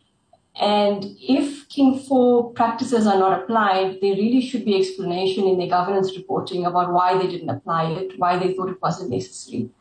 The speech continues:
and what compensating factors they put in place to cover or, or, uh, to address that risk. And we don't really see that. So it's, it makes one wonder whether listed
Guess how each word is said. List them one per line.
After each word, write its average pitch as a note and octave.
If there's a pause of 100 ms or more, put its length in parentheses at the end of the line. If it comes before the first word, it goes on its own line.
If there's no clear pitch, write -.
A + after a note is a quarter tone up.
(300)
and F#3+
what G#3
compensating G#3
factors F3
they E3
put E3+
in E3+
place E3+ (400)
to G#3+
cover F#3+
or, F3
or, F3
uh, F3+
to G3
address F#3
that -
risk. - (1000)
And G#3+
we B3
don't A#3+
really B3+
see A#3
that. G3+
So A3
it's, G#3+
it A3
makes A3+
one A#3+
wonder F#3
whether G#3
listed G3